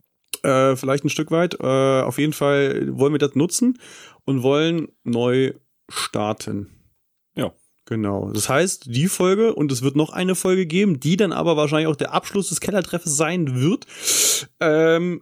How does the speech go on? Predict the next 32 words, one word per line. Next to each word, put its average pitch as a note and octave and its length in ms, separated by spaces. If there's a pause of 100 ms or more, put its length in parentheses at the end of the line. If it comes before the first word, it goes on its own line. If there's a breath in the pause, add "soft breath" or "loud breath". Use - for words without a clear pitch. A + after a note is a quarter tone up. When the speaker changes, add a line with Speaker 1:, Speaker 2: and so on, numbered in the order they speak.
Speaker 1:
aber G3+ 640 (460)
ohne, E3 260
dass D#3 160
ihr C#3+ 60
gleich C#3 180
alle C3+ 120
anfangt C3+ 280
zu A2+ 200
weinen, E3+ 440
äh, D3+ 240
es D3+ 220
definitiv D3 500
<laughs> - 0
weitergehen C#3 580
wird D3+ 240
und C3 180
das C3+ 260
dann, C3+ 300
äh, C3 580
frühzeitig D#3+ 680
mit C3+ 140
Infos E3 380
und C3 140
allem D#3 420
drum C#3 160
und C3+ 100
dran, C#3+ 340
äh, C#3+ 560
für C3 160
unseren C3 400
neuen C3 340
Kanal. A2 640